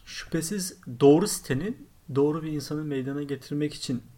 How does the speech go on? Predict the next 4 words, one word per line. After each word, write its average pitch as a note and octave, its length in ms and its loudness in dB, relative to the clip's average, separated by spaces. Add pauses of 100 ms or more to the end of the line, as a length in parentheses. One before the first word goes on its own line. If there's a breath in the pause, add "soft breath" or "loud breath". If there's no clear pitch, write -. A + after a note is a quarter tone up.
(1000)
zorunlu C3+ 540 -2
olduğunu G#2+ 340 -10
düşünüyor. A2+ 460 -12 (800)
Ancak D3+ 400 -4